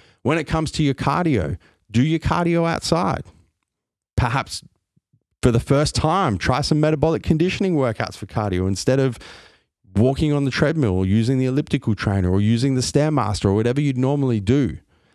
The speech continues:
Adapt your cardio regime. Perhaps you need to alter your workout split as well.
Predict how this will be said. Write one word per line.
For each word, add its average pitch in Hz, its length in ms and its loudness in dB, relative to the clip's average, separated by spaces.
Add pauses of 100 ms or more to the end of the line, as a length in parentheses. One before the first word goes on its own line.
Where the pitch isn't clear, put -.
(180)
Adapt 135 460 -2
your 127 80 2
cardio 143 480 2
regime. 87 480 -2 (1120)
Perhaps 120 280 0
you 147 60 0
need 139 120 0
to - 80 0
alter 143 280 0
your 131 100 4
workout 123 440 0
split 101 240 0
as 92 100 -2
well. 113 320 -2